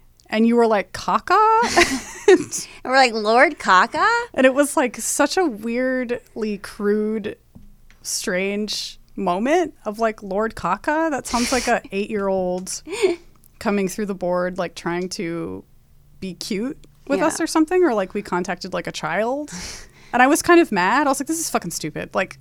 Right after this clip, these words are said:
Speaker 1: who is telling us that they're Lord Caca?" Like, I feel like someone is pulling our leg. Um, but at the same time now, whenever I see something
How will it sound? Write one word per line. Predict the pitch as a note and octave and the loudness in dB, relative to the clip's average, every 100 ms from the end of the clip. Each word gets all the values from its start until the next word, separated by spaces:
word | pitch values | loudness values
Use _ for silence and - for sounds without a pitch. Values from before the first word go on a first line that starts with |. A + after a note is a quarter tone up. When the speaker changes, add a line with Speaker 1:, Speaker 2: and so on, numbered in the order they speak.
| - | -2
Speaker 1:
who | C4+ | 0
is | C4 | 0
telling | - A3 G#3 | -2 -4 -2
us | F#3 - | -4 -6
that | E3 - | -8 -6
they're | E3+ E3+ | -6 -4
Lord | F3 F3 F3+ | -2 -2 -4
Caca?" | - D#3 - - - - | -6 -6 -6 -8 -8 -10
Like, | G3+ | -8
I | F#3 | -8
feel | - F3 F3 | -6 -8 -6
like | - - - - - - - - - | -8 -10 -18 -20 -20 -20 -20 -20 -20
someone | - F#3+ F3+ E3+ | -10 -6 -4 -4
is | E3+ | -6
pulling | - F3 G2+ | -8 -8 -8
our | G#2+ | -8
leg. | F#2 F2 - - - - - - - - - | -8 -10 -14 -20 -20 -20 -20 -20 -20 -20 -8
Um, | G#3+ F#3+ F#3 F3 E3+ E3+ F#3 - - - - - - - - - - _ | -4 -2 -2 -2 -4 -6 -10 -14 -20 -20 -20 -20 -20 -20 -20 -20 -20 _
but | A#3+ | 2
at | B3 | 2
the | B3 | 0
same | - A3 G3+ | -2 -2 0
time | A3 G3+ G3 | 0 0 0
now, | F3+ F3+ | 0 0
whenever | F#3 F#3 F3+ | 0 -2 -4
I | |
see | F3 - G3 | -4 -6 -6
something | - F3+ F3+ F3 F3 - C#4 | -4 -4 -4 -4 -4 -8 -12